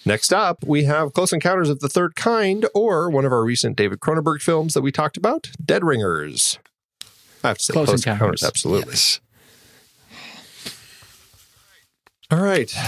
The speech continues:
Speaker 1: that held steady at forty-six on our chart. Next up, we have one of our, uh, Man with No Name trilogy, A Fistful of Dollars, versus one of our, uh, gosh, what was the series for the Parallax View? It was, uh,
Speaker 3: There was
Speaker 1: the,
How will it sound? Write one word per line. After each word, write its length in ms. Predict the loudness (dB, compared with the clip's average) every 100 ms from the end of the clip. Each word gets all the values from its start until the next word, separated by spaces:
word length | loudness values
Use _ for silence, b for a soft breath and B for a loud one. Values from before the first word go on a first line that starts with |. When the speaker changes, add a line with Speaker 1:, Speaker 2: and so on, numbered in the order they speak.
| -2
Speaker 1:
that 320 | 0 2 2
held 180 | 0 0
steady 240 | 0 0
at 120 | 0 0
forty-six 680 | 0 0 0 0 0 -2 -2
on 200 | -2 -2
our 180 | -4 -4
chart. 480 | -4 -2 -4 -8 -12 _ _ _ _ _ _ _ -6
Next 320 | -2 0 0
up, 120 | 0 2
we 120 | 2
have 440 | 2 0 -2 -6 -4
one 240 | 0 2
of 120 | 2 2
our, 640 | 2 2 2 2 2 2
uh, 240 | 2 0
Man 200 | 0 0
with 120 | 0 2
No 120 | 2
Name 240 | 2 0
trilogy, 420 | 0 0 0 -2 -2
A 60 | -2
Fistful 400 | 0 0 2 0
of 100 | 2
Dollars, 520 | 0 2 0 0 -4 _ B B B B
versus 420 | 0 2 2 0
one 160 | 2 2
of 80 | 2
our, 380 | 2 2 2
uh, 400 | 2 2 2 2 -2 _ _ _ -12 -6
gosh, 240 | -4 0
what 140 | 0
was 160 | 0 -2
the 100 | 0
series 460 | 0 2 2 2 0
for 100 | -2
the 120 | -2
Parallax 580 | 0 0 2 0 -2 -2
View? 340 | 0 2 2
It 120 | 2
was, 280 | 2 0 0
uh, 180 | 2 4
Speaker 3:
There 80 | 4
was 180 | 2 2
Speaker 1:
the, 320 | 2 2